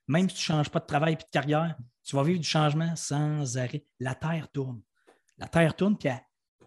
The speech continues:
elle se sac complètement de tout, là. Elle veut pas savoir si t'as le goût ou non qu'elle tourne, là. Ça tourne. Puis, tu sais, là, là, là, c'est, c'est le coronavirus, là, tout d'un coup, c'est la guerre en Ukraine.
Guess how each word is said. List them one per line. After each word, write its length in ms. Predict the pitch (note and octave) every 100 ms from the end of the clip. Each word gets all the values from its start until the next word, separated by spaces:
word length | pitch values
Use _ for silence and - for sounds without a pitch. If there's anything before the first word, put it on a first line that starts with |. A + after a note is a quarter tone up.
| -
elle 120 | A#2+
se 180 | A#2+ B2+
sac 320 | - - D#3+ _ -
complètement 600 | - F#3+ - C#3+ - C3+
de 60 | -
tout, 160 | - B2+
là. 200 | A2+ A2+ _ _ _ -
Elle 100 | A2+
veut 100 | C#3
pas 140 | G#3+
savoir 480 | - C3 C3 E3+ D#3
si 200 | - C3
t'as 120 | B2
le 80 | A#2
goût 320 | A#2+ D3+ E3
ou 40 |
non 280 | B2+ D#3 A3
qu'elle 160 | - B2
tourne, 320 | D#3+ E3+ C3+
là. 80 | D3+ _ _ _ _ _ _
Ça 220 | - -
tourne. 360 | C#3 E3 D#3 A#2 G#2+ C3 - - - C#4+
Puis, 220 | C3 A#2+ - - _ _ _
tu 160 | E3+ D3+
sais, 20 | C#3+
là, 160 | G3
là, 300 | G#3+ G#3 G#3
là, 220 | E3 D3+ F#3+
c'est, 180 | -
c'est 80 | D3 D#3+
le 40 |
coronavirus, 640 | F3+ F3+ F#3+ E3+ E3 A#3+ G3+
là, 80 |
tout 200 | F#3 A#3+
d'un 200 | B3+ A#3+
coup, 240 | F#3 B3 B3+
c'est 160 | G#3+
la 140 | G#3 G3
guerre 300 | F#3 G3+ F3
en 100 | E3+
Ukraine. 400 | D3+ - C3